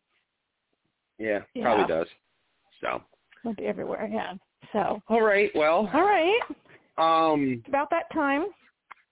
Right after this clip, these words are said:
Speaker 1: So we have a decision to make, uh, once we get, all, you know, at, in the coming weeks, because the only thing we're gonna have the next two weeks is, um,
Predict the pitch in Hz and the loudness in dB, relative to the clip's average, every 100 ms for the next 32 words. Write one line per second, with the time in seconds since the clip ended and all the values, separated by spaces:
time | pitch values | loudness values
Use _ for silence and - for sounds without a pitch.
0 | _ - - 175 160 156 156 139 - _ | _ -10 0 2 4 4 4 2 -2 _
1 | _ _ - 151 185 214 196 180 143 - | _ _ -2 2 2 2 2 0 -2 -2
2 | 165 160 139 117 107 _ 117 110 107 - | 0 0 0 -2 -4 _ -4 0 -2 -4
3 | - - 113 110 107 104 117 117 113 101 | -20 -6 0 2 4 4 2 0 0 0
4 | - - 87 123 - 120 104 90 107 98 | -2 -2 2 2 0 -2 0 -2 -2 -4
5 | - - 117 104 - 120 107 101 107 - | -6 -8 -6 -6 -4 -4 -2 0 0 -2
6 | - - 104 117 104 113 117 143 156 139 | -10 -14 -6 -2 -2 0 0 2 2 2
7 | 127 123 127 123 120 107 - - 117 98 | 2 0 0 0 -2 -2 -6 -4 -2 2
8 | 113 117 - _ _ 110 104 101 95 98 | 2 0 -8 _ _ 0 4 4 4 4
9 | 95 95 92 _ _ _ _ _ _ _ | 2 0 -4 _ _ _ _ _ _ _
10 | _ _ _ _ _ _ _ - 98 95 | _ _ _ _ _ _ _ -2 0 2
11 | 92 90 | 2 -2